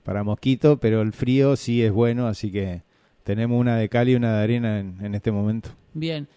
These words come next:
Speaker 2: eh, lo-, los números mejorados es con respecto al año pasado?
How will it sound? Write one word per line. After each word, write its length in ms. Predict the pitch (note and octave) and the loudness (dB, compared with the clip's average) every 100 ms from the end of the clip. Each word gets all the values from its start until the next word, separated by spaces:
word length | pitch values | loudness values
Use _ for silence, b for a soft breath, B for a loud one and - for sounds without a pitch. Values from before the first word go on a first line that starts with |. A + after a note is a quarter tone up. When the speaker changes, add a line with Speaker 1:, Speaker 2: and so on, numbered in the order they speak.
| - | -14
Speaker 2:
eh, 200 | F3+ - | -14 -12
lo-, 400 | E3 F#3 G3+ G#3 | -12 -8 -8 -10
los 460 | - F3+ F#3 F#3 F3+ | -12 -6 -2 0 0
números 540 | G3 C4+ C4+ B3 A#3 F#3+ | 0 0 -2 -4 -4 -4
mejorados 640 | G3 - G3 A#3+ B3+ G#3+ | -4 -4 -4 -2 -4 -6
es 160 | - F#3 | -8 -6
con 140 | G#3 | -6
respecto 380 | F#3 D#3+ F#3+ G3 | -6 -6 -8 -6
al 60 | F#3 | -6
año 180 | F#3+ E3+ | -4 -6
pasado? 540 | D#3 F3+ A#3 C4 A3+ | -8 -6 -6 -6 -10